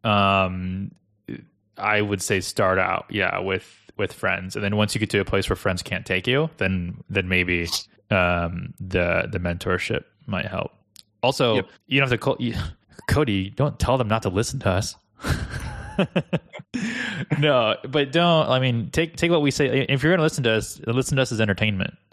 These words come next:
Speaker 1: I mean, don't, don't take everything we say as fact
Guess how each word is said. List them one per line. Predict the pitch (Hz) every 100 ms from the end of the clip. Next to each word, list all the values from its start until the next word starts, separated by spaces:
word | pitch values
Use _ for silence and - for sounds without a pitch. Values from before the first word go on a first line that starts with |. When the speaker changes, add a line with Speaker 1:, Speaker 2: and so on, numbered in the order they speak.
| -
Speaker 1:
I |
mean, | 107 98 98 - - -
don't, | 110 117 113 98 - - - -
don't | 120 117
take | 117
everything | 104 104
we | 98
say | - 101
as | 90
fact | - 98 90 -